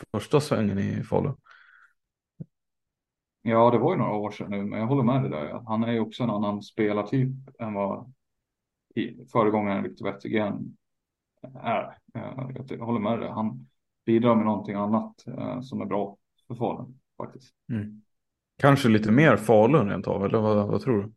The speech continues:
Speaker 2: Ja,
Speaker 1: Alltså,
Speaker 2: det är
Speaker 1: att
Speaker 2: lite
Speaker 1: han
Speaker 2: mer, eh, de här
Speaker 1: passar han
Speaker 2: gamla
Speaker 1: bättre in, men
Speaker 2: tvåtusen sjutton, tvåtusen arton, eh, killarna där ju.
Speaker 1: Ja, ja. Jag menar, Wettergren spelar väl, eh,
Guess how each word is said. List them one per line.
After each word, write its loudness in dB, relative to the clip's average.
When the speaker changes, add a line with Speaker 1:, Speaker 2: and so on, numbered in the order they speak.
Speaker 2:
Ja, -2
Speaker 1:
Alltså, 6
Speaker 2:
det 12
är 10
Speaker 1:
att 8
Speaker 2:
lite 4
Speaker 1:
han 6
Speaker 2:
mer, 6
eh, 2
de -2
här -6
Speaker 1:
passar 4
han 6
Speaker 2:
gamla 6
Speaker 1:
bättre 2
in, -6
men 2
Speaker 2:
tvåtusen 4
sjutton, 2
tvåtusen -2
arton, -2
eh, -4
killarna 0
där -4
ju. -10
Speaker 1:
Ja, 4
ja. 2
Jag 0
menar, 8
Wettergren 6
spelar 4
väl, 2
eh, -10